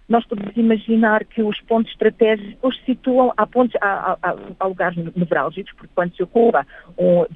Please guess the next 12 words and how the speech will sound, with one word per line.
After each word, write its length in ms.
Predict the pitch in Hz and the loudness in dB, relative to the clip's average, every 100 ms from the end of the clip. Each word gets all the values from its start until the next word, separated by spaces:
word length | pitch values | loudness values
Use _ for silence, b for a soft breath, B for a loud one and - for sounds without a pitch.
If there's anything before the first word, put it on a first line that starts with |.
| - | 0
militarmente 800 | 202 214 - 202 202 190 175 180 | 2 2 2 0 0 -2 -2 0
um, 220 | 185 190 | 0 0
um, 340 | 196 196 190 196 | 0 0 2 0
um 20 | |
local, 520 | 208 - 240 247 330 - - | 0 0 0 0 -4 -8 -4
vamos 160 | 202 208 | -4 0
procurar 340 | 214 - 240 | -2 0 -2
os 100 | 233 | -2
pontos 300 | - 220 165 - 175 | -2 -2 -2 -10 -8
estratégicos 840 | 185 - 190 208 214 208 - 214 - _ _ _ _ | -8 -4 0 2 2 -2 -8 -8 -12 _ _ _ _
realmente 420 | 175 208 208 226 170 - 185 196 190 | -4 0 2 0 -4 -8 0 0 0
importantes, 640 | 190 196 175 165 139 - | -4 -4 -2 -2 -2 -10